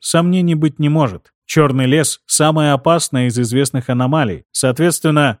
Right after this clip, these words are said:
все добытое там считается ценнейшим товаром на рынке магических артефактов.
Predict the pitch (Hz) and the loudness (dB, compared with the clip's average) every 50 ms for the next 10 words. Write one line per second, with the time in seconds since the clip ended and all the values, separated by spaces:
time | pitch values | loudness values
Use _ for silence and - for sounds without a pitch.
0 | _ - - - 160 151 131 131 127 123 131 127 - 127 117 110 - 175 175 160 | _ -4 0 2 2 2 4 2 0 0 0 -2 0 -2 -2 -2 -2 -2 -2 -2
1 | 123 - - 127 - - 170 175 151 - - 160 143 - - 160 156 151 151 165 | -2 -6 -8 -6 -2 0 0 0 0 -2 -4 -4 -4 -4 -4 -2 0 0 0 0
2 | 180 185 156 - - 165 151 - 151 147 156 180 190 165 135 117 117 117 123 123 | 0 -2 -2 -2 -4 -4 -2 0 0 2 2 2 2 2 0 0 -2 -2 -2 -2
3 | 131 151 180 175 - 160 135 127 117 110 104 107 - - 123 - - 127 - - | -2 -2 -2 -4 -4 -4 -4 -4 -4 -4 -6 -10 -14 -14 -14 -12 -10 -8 -8 -8
4 | 123 110 - - 123 - 180 139 - _ - - | -8 -8 -8 -10 -8 -6 -6 -6 -6 _ -16 -20